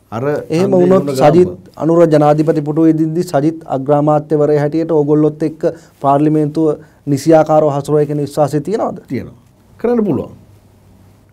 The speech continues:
Speaker 1: කරන්න
Speaker 2: සජිත්,
Speaker 1: අනිවාර්යෙන් පුළුවන්.
Speaker 2: සජිත් ගැන කතාවක් තියෙනවා නිකන් හරි උද්දච්ච පාලකේ. කියන දෙයක් අහන්නේ නෑ. අ, තමන්ගේ මතේ විතරයි. අනිත් මිනිහා, අ, මොනවා කිව්වත් වැඩක් නෑ.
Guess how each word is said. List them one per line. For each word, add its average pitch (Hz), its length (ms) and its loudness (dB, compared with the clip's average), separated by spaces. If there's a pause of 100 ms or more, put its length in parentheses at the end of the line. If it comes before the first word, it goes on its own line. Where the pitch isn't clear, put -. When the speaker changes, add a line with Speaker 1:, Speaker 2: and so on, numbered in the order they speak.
Speaker 1:
කරන්න 151 200 0
Speaker 2:
සජිත්, 165 100 2
Speaker 1:
අනිවාර්යෙන් 160 340 -8
පුළුවන්. 170 300 -2
Speaker 2:
සජිත් 196 180 -4
ගැන 185 200 2
කතාවක් 156 480 0
තියෙනවා 131 300 0
නිකන් 123 260 -4
හරි 123 160 -4
උද්දච්ච 117 520 -8
පාලකේ. 98 440 -12 (400)
කියන 143 340 2
දෙයක් 123 320 -4
අහන්නේ 117 320 -8
නෑ. 110 260 -10 (300)
අ, 123 140 -4 (400)
තමන්ගේ 143 480 0
මතේ 123 340 -4
විතරයි. 113 460 -4
අනිත් 127 320 -2
මිනිහා, 127 340 -4
අ, - 580 -16
මොනවා 147 360 2
කිව්වත් 147 400 0
වැඩක් 131 280 -2
නෑ. 135 220 -2